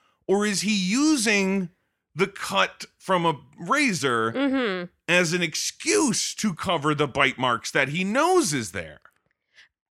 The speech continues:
Speaker 2: I have no
Speaker 1: No
Speaker 2: idea.
Speaker 1: clue. The movie gives
Speaker 2: Yeah.
Speaker 1: you no indication of how much he knows about his own neck wound.
Speaker 2: Mm-hmm.
Speaker 1: It, like,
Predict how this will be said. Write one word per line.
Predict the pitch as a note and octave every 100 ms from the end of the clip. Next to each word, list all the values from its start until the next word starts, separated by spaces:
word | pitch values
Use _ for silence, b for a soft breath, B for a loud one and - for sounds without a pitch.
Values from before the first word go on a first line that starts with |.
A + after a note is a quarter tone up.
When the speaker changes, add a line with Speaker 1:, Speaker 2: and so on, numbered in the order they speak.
| _ B3
Speaker 2:
I | A3+
have | G#3 F3+
no | F3+ E3+
Speaker 1:
No | E3 D#3+
Speaker 2:
idea. | D3
Speaker 1:
clue. | C#3 B2 D2+ - -
The | D#3
movie | F3+ E3+ F3
gives | C#3 F#3+ F3
Speaker 2:
Yeah. | F3+
Speaker 1:
you |
no | D#3+ D3+ E3 F#3+ A3
indication | G#3+ A3+ A#3+ A3 E3 D3 G#2+ E2+ B B
of | D3+ B2+
how | E3 F3
much | G3 F#3+
he | A3+ G#3
knows | A3 C4 F#3
about | E3 F#3+ G3+
his | G#3+ - -
own | A#3 C4+ D4+ - -
neck | D4+ G4+ -
wound. | G3 D3+ F2+ D#2 - -
Speaker 2:
Mm-hmm. | C#4 E4 E4 F4 _
Speaker 1:
It, | A3 G#3+ B3+
like, | B3+ A3